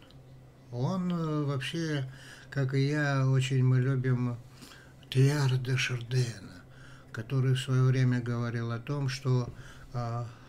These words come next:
в самом гене человека и вообще, вообще там, а, в самом атоме уже содержится, если его развернуть, ну, это я уже добавляю, если его развернуть,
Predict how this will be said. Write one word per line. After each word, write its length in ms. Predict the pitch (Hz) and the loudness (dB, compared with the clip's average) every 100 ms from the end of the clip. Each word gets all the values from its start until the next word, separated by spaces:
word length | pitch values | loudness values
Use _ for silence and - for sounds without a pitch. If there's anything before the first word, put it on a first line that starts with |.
| - - - - - - | -20 -20 -20 -20 -20 -14
в 60 | |
самом 460 | - 131 127 127 123 | -6 0 4 4 2
гене 340 | 131 139 135 | 0 2 2
человека 840 | 127 123 117 113 131 127 123 113 110 - - - - | 2 -2 -4 -2 0 0 -2 -4 -6 -16 -20 -16 0
и 60 | |
вообще, 540 | 127 131 131 208 196 151 | 2 2 2 0 2 2
вообще 540 | 131 131 - 131 107 | 0 -2 0 0 -2
там, 340 | - 117 104 104 | -4 -4 -4 -8
а, 240 | 101 104 - - - - | -8 -10 -12 -20 -20 -16
в 40 | - | -6
самом 380 | 120 120 123 127 | -2 0 0 0
атоме 680 | 156 135 139 131 127 123 | -2 -2 2 4 4 4
уже 320 | 117 120 131 135 | -2 -2 -2 -2
содержится, 800 | 135 120 135 127 127 127 127 117 | -2 0 0 2 0 0 -2 -2
если 400 | 117 131 127 127 | 2 2 2 2
его 340 | 127 123 123 | 4 2 -2
развернуть, 760 | 117 110 113 120 127 160 160 120 | -4 -4 -4 -2 -2 -2 -4 -4
ну, 180 | 120 | -2
это 180 | 117 120 | -2 -4
я 200 | 120 117 | -4 -2
уже 180 | 107 104 | -6 -8
добавляю, 560 | 104 107 110 107 104 107 | -10 -8 -8 -6 -6 -4
если 300 | 110 - 123 | -4 -4 -4
его 200 | 113 117 | -4 -6
развернуть, 720 | 110 101 113 113 147 165 135 | -6 -6 -6 -4 -4 -4 -6